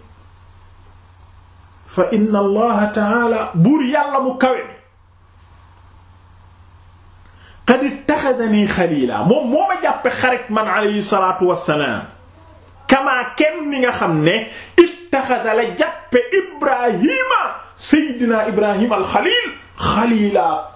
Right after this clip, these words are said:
comme moom ni mu jàppe Seydina Ibrahim def ko xarit, noonu la ma jàppe man, def ma xarit man, alayhi salatu wassalam,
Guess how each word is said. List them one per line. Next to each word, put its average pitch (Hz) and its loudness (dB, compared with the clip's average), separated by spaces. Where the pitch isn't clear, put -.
comme 262 2
moom 185 0
ni 202 2
mu 226 2
jàppe 196 0
Seydina 208 0
Ibrahim 180 0
def - 0
ko 185 0
xarit, - -2
noonu 196 0
la 185 2
ma 196 -2
jàppe 208 -2
man, 180 -2
def - 0
ma 202 2
xarit - -4
man, 190 0
alayhi 220 0
salatu - -2
wassalam, 392 0